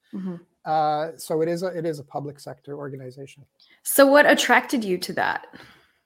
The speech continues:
Speaker 2: Well, I think, you know, the opportunity to make an impact, to do public good, taking a lot of the, the lessons I've learned in the private sector and applying them, actually. Uh, I'll, I'll, you know,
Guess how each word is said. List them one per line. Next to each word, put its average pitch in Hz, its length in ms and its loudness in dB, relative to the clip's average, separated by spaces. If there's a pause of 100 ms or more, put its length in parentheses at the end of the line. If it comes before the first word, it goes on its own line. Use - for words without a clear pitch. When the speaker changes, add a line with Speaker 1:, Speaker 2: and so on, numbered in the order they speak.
(360)
Speaker 2:
Well, 226 140 2
I - 20 -2
think, 370 240 -4 (160)
you 247 80 -4
know, 247 300 0 (220)
the 208 180 -4
opportunity 220 800 -2
to 190 240 -8
make 180 260 -6
an 170 80 -4
impact, 175 640 -8 (120)
to 160 340 -4
do 190 200 -6
public 180 540 -6
good, 160 400 -2 (500)
taking 285 440 -4
a 196 60 -2
lot 202 200 2
of 170 300 -6
the, 180 220 -6
the 170 80 -4
lessons 175 380 -2
I've 151 180 -4
learned 160 240 -2
in 151 100 -8
the 143 60 -10
private 151 420 -8
sector 156 600 -8 (100)
and 151 220 -8
applying 170 440 -6
them, 135 120 -6
actually. 139 460 -8 (380)
Uh, 156 320 -2 (880)
I'll, 185 400 -2
I'll, 180 140 -14
you 190 120 -4
know, 170 220 -2